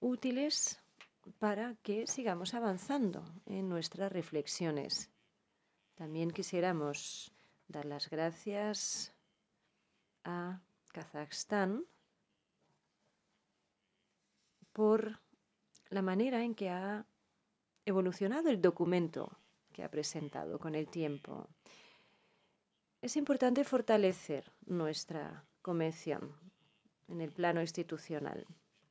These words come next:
Y si conseguimos formular recomendaciones del grupo de trabajo sobre los distintos temas que debe cubrir, esto deberá tener,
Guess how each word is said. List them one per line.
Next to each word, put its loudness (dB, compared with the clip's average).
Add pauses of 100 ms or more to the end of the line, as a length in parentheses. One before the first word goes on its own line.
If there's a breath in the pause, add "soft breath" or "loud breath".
(1700 soft breath)
Y 2 (560)
si -2
conseguimos 4
formular 0
recomendaciones -4
del 2
grupo 4
de 4
trabajo -6
sobre -2
los 8
distintos 0 (100)
temas 4
que -2
debe 2
cubrir, 8 (2250 soft breath)
esto 6 (600)
deberá 4
tener, 2